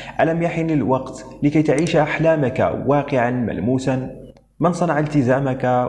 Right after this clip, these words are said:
وإصرارك عليها؟ ألزم نفسك بتحقيق أحلامك، أعطيها كل ما تملك مهما قال من حولك من أصدقاء أو أقارب،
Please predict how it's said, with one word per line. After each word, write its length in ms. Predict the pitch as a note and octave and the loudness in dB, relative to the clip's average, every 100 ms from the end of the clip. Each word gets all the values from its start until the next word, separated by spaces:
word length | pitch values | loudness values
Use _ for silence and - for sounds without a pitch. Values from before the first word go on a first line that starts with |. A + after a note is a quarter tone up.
| - | -2
وإصرارك 580 | A2+ A2+ - B2+ A#2+ - | -2 -2 0 0 0 0
عليها؟ 560 | A2+ C#3+ B2 F#2+ - - - - _ _ _ _ _ _ _ - _ _ _ _ | 0 0 0 -2 -6 -14 -18 -20 _ _ _ _ _ _ _ -20 _ _ _ _
ألزم 480 | D#3 F#3+ D#3+ C#3+ F3+ | 0 2 0 0 0
نفسك 460 | C#3 A2+ - D#3 D#3 | 0 -2 0 0 2
بتحقيق 680 | D#3 C#3+ - - - B2+ | 2 0 -2 -4 -4 -2
أحلامك، 800 | - - D3 C3+ - - - - - | -2 -2 -2 -2 -2 -6 -10 -18 -6
أعطيها 440 | G#2 G#2 - C3 C3+ | -4 -4 -6 -4 -6
كل 340 | C3+ C#3+ D3 | -4 -4 -2
ما 120 | C#3 | -4
تملك 520 | C3+ C3 C3 C3 C3 - | -4 -4 -4 -4 -6 -6
مهما 540 | A#2 B2 A#2 B2+ B2+ | -2 -2 -2 -2 0
قال 460 | B2+ - G#2 A#2 A#2+ | -2 -2 0 0 -2
من 160 | A#2+ A#2 | -4 -4
حولك 600 | - B2+ A#2+ B2 A#2+ B2 - - | -4 -2 -2 0 -2 -2 -10 -6
من 180 | A2 A2 | -2 -2
أصدقاء 880 | B2+ - B2 A#2 B2 A#2+ A#2 A2+ A2+ | -4 -4 -4 -2 -2 -2 -2 -4 -2
أو 140 | A2+ | -2
أقارب، 400 | - - F#2+ - | 0 -2 -4 -4